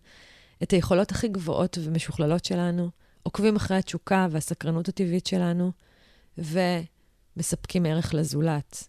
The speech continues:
תורמים, משפיעים על האחר. התוכנית ממש לקראת השקה, וביוני אנחנו מתחילים בקבוצה אינטימית, מספר מקומות מוגבל, שנים עשר מפגשים בהנחייתי,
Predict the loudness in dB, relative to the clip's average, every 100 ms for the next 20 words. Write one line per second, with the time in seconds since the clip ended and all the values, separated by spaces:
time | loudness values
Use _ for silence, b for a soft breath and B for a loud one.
0 | -12 -4 0 0 0 -2 -6 -6 -6 -2
1 | 2 4 4 2 0 0 0 -4 b b
2 | b b b b b b b b -6 -2
3 | 2 4 4 2 0 0 0 -2 -4 -4
4 | -2 -2 -2 0 2 4 4 2 0 -2
5 | -2 -2 2 2 2 0 -2 0 4 4
6 | 2 0 0 0 0 -4 -4 -2 -2 -2
7 | -2 -2 -2 -2 -2 -2 -2 0 -2 -4
8 | b b b b b b -4 2 2 2
9 | 0 2 2 0 -2 0 0 0 0 2
10 | 2 2 0 0 0 -2 -4 -4